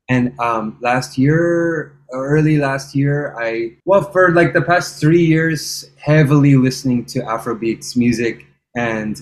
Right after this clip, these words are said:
um, modern Afrobeats music. I also love classic,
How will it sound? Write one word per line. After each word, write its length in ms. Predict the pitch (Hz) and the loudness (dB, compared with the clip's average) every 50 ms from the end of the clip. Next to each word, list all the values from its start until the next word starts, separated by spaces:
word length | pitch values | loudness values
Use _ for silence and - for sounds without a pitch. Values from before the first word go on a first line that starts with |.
| - - | -6 -4
um, 400 | 120 113 110 107 104 101 101 - - | -2 -2 -2 -2 -4 -8 -10 -2 0
modern 420 | 131 151 165 175 180 170 156 151 | 2 2 4 4 4 4 4 4
Afrobeats 640 | - 120 135 135 - 135 123 123 127 123 - - - _ _ _ | 2 2 -2 0 -2 -4 0 0 -2 -2 -4 -14 -18 _ _ _
music. 360 | 139 139 135 139 156 147 - _ _ | 0 2 2 2 0 -6 -6 _ _
I 180 | - 135 135 - | -4 -4 -4 -2
also 360 | - 143 143 143 143 156 143 | -4 -4 -4 -2 -2 -2 -2
love 560 | 131 127 131 131 131 127 120 - - - _ _ | 0 2 2 2 2 0 -2 -4 -12 -20 _ _
classic, 640 | _ - 123 117 117 - - 131 113 - - - - | _ -6 -6 -6 -6 -6 -8 -8 -8 -8 -14 -20 -20